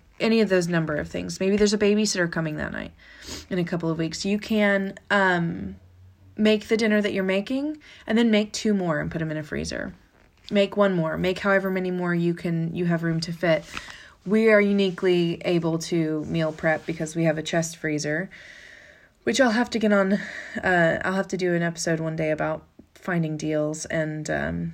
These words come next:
<laughs> the power of prayer. Um, but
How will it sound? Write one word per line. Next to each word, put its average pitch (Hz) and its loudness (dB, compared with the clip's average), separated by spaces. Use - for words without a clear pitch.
<laughs> - -6
the 190 2
power 175 4
of 165 -6
prayer. 165 4
Um, 202 6
but 185 6